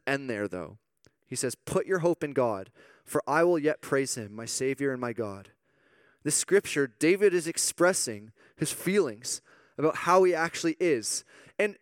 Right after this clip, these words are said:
to be honest, I don't even know if he believed what he's saying in that moment. I don't know if he believed that everything is just gonna turn out okay. But he started to use the voice that God gave him to overpower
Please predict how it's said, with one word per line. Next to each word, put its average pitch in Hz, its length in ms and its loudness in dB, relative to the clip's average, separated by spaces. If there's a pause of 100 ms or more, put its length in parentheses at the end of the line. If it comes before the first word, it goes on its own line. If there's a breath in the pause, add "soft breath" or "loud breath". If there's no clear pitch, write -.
to 220 120 0
be 190 120 2
honest, 214 320 2 (160)
I 214 100 6
don't 254 180 6
even 247 200 0
know 220 160 2
if 214 120 0
he 214 120 -4
believed 185 540 0
what 175 180 4
he's 170 120 -4
saying 156 300 0
in 139 80 -4
that 120 160 -8
moment. 98 360 -12 (540 soft breath)
I - 100 4
don't 269 220 2
know 240 180 6
if 226 120 2
he 233 120 -4
believed 196 500 2
that 151 220 0 (180 loud breath)
everything 220 400 4
is 208 100 0
just 196 180 0
gonna 190 160 -2
turn 180 240 -4
out 165 140 4
okay. 131 380 -4 (360 loud breath)
But 190 120 6
he 185 60 2
started 247 640 4 (220 loud breath)
to 208 100 -2
use 190 240 -2
the 190 60 4
voice 175 360 2
that 185 120 -2
God 165 280 0
gave 175 280 2
him 107 280 -12 (380 soft breath)
to - 180 -2
overpower 190 840 6